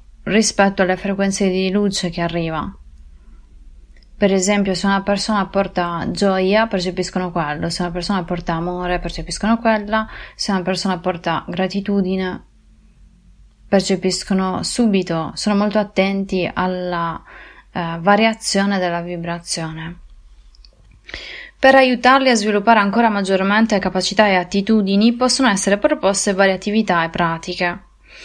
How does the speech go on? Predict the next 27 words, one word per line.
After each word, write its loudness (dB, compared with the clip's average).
Quindi 4
anche 2
qua, 4
tecniche 4
di 4
radicamento, 6
l'ho 4
messo 2
anche 2
per 2
loro 4
per 0
prima, 2
in 0
quanto 0
è 0
importante 0
la 2
riconnessione -2
alla -4
madre -6
terra, 0
radicare 0
su -4
questo -4
piano, 2
dunque -2